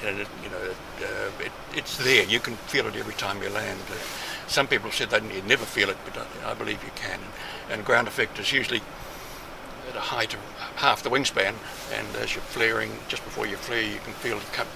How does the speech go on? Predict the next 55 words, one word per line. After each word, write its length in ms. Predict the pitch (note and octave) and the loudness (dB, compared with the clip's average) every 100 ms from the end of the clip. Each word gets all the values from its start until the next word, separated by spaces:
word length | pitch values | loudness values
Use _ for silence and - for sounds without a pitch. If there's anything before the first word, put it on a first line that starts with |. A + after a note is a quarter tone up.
| - - - - | -10 -10 -10 -8
you 80 | A2 | -8
know, 60 | A2+ G#2 | -8 -4
come 180 | - B2+ | 0 0
into 120 | A2 | 0
this 140 | G#2+ G2+ | 0 0
ground 280 | C3 G#2+ G#2+ | 4 4 2
effect. 340 | - F#2+ - | 2 0 0
And 120 | G#2+ | -10
so, 140 | - - - - - - - - - - - - - - - - - - - - - - - | -8 -8 -8 -10 -10 -10 -8 -8 -8 -8 -10 -12 -12 -12 -12 -12 -12 -12 -12 -12 -12 -12 -10
yeah, 240 | A#2 G2+ G2 | -6 -4 -4
it's 180 | - | -4
a, 200 | A2+ G#2 G2+ - - - - | -4 -4 -6 -8 -12 -12 -10
it's 140 | - | -10
a 40 | |
great 260 | - C3 C3 - | -4 -2 -2 -2
big 120 | C3 | -6
thing. 500 | - - - - A2+ | -4 -10 -8 -4 -2
And 100 | A2+ | 0
now 120 | B2 | 4
I 200 | A#2 C3 | 8 8
was 220 | E3 - - - - - - - | 8 6 0 -4 -8 -8 -10 -4
coming 200 | D3 C3+ | -2 6
back 200 | C3+ - | 6 6
to 80 | - | -2
the 80 | B2+ | -6
D 180 | B2 | -2
C 200 | A2+ A#2+ G#2 | 0 0 0
ten. 260 | - C#3+ A2 | -2 0 2
I 140 | D3 | 2
was 340 | C#3+ B2+ - - - - - - - | 4 4 2 2 -6 -10 -10 -8 -4
a 60 | |
first 340 | G#2+ D3 A2+ - | 0 2 4 6
officer 280 | - - A#2+ | 6 6 4
on 100 | G2 | 2
the 60 | |
D 160 | G2 G#2+ | 0 2
C 160 | - | 0
ten 300 | A2+ C3+ A#2 G2+ | 0 -2 -2 -2
be-, 80 | A2 - - - - | -6 -6 -10 -6 0
whilst 260 | A2+ - | 0 0
Pete 200 | C3+ G#2+ | -4 -4
was 100 | A2+ | -2
still 220 | - C#3 A2+ | 0 2 2
on 180 | G#2 G#2 | 0 -2
the, 200 | G2+ G2+ | -2 -2
uh, 40 | G#2+ - - G#2+ | -4 -10 -10 -8
I 400 | G#2+ G#2 G#2 A2 | -4 -2 0 0
think 120 | B2+ | -2
he 60 | |
was 100 | A2+ | -4
still 120 | - C3 | 0 0
on 100 | G#2 | 0
D 140 | A#2+ | 0
C 180 | - A#2 | 2 2
eight. 220 | D3 - | 2 2